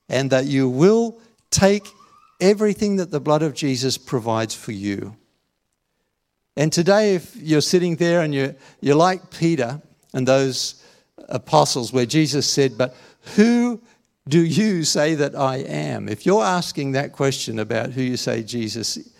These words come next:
uh, wondering who Jesus is, today's the day. Take a step. Acknowledge Jesus in your life as personal Saviour.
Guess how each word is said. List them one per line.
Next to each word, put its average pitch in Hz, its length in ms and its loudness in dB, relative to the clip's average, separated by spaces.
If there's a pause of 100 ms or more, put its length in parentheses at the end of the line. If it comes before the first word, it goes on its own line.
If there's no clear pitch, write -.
(120)
uh, 110 180 0
wondering 117 320 0
who 113 120 -4
Jesus 107 440 -6
is, 95 240 -8 (500)
today's 175 420 0
the - 100 -6
day. 95 320 -4 (1040)
Take 185 240 2
a 156 60 -2
step. - 360 -2 (920)
Acknowledge 160 800 0 (640)
Jesus 131 480 0
in 131 240 -4
your 120 140 -2
life 104 340 -2
as 98 400 -6
personal 110 800 -6
Saviour. 95 720 -8